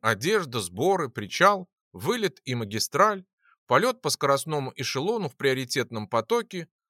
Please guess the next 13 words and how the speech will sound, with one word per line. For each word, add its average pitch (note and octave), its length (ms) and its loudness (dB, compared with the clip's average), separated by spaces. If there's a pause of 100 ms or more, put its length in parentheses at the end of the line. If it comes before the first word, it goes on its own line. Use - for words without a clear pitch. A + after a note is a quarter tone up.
(160)
выход D3 540 -4
из B2 200 -6
Гронша, D#3 600 -2 (300)
пересечение D#3 640 0
фабричной D#3+ 680 2
области, D#3 680 2 (140)
всегда C3+ 420 2
восхищавшей B2 840 -2
Икара B2+ 400 2
масштабностью B2 840 0
своей B2+ 400 2
машинной C#3+ 560 -2
возни, B2 580 0